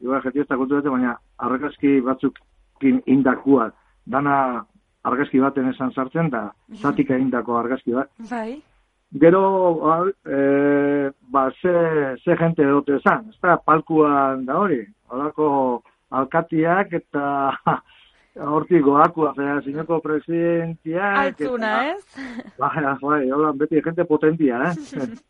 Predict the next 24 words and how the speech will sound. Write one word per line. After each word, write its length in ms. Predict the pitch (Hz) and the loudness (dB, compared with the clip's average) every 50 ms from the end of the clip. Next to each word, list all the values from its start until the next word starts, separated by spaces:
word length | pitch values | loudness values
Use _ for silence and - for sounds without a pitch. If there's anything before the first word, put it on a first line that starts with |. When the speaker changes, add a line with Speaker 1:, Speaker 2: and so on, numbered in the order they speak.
| _ _ _ _ _ _ _ _ | _ _ _ _ _ _ _ _
Speaker 1:
Ba, 100 | - - | -8 -4
gero 180 | 135 156 170 170 | 0 2 2 2
beste 200 | 175 175 175 190 | 2 0 0 0
anedota 520 | 180 175 185 190 185 185 185 190 180 175 170 | 0 0 0 0 -2 -2 -2 0 0 0 0
txiki 280 | 175 - 156 170 180 | -2 -4 -4 -2 0
bat, 200 | 175 180 190 180 | 0 0 0 -2
oin 160 | 175 156 147 151 | -2 -4 -4 -4
ez 60 | 135 - | -6 -6
da 80 | - 156 | -6 -4
nahi 160 | 156 156 160 | -4 -2 -4
ikuste 220 | 151 156 151 170 | -4 -4 -2 0
bai, 180 | 165 170 175 175 175 - _ _ _ _ _ _ - | 0 2 2 0 -2 -6 _ _ _ _ _ _ -4
zen 140 | 151 156 160 | -2 0 2
Iguarritxan, 800 | 156 147 151 170 170 165 156 - _ - 170 160 165 160 151 | 4 4 4 4 2 0 -2 -6 _ -2 0 0 0 -2 -4
eh, 300 | 147 147 147 147 143 143 139 - | -4 -4 -2 -2 -2 -4 -4 -4
Domeka 360 | - 139 160 180 175 175 165 | -2 0 0 0 2 2 2
Iguarritxan 420 | 165 170 175 170 165 170 160 147 | 4 4 2 2 2 0 -2 -2
jogatzen 280 | 131 160 165 156 156 147 | 0 0 0 0 -2 -2
zen 100 | 160 170 | -2 -2
askotan 460 | 160 151 - 170 160 - 175 175 170 - - | -2 0 0 0 0 2 2 2 0 -2 -2
finalak, 540 | - 135 127 135 151 160 156 147 156 180 175 _ _ _ - | 0 2 2 4 4 4 6 6 6 4 2 _ _ _ -8
Bergaran, 480 | 123 131 135 143 156 151 156 185 202 - _ _ _ _ _ _ - | -4 -2 0 2 2 2 2 0 -2 -6 _ _ _ _ _ _ -20
Speaker 2:
Bai. 300 | 220 208 180 185 269 302 _ _ _ | -20 -20 -20 -18 -20 -20 _ _ _
Speaker 1:
eh, 240 | - 254 147 170 | -4 -2 -2 -2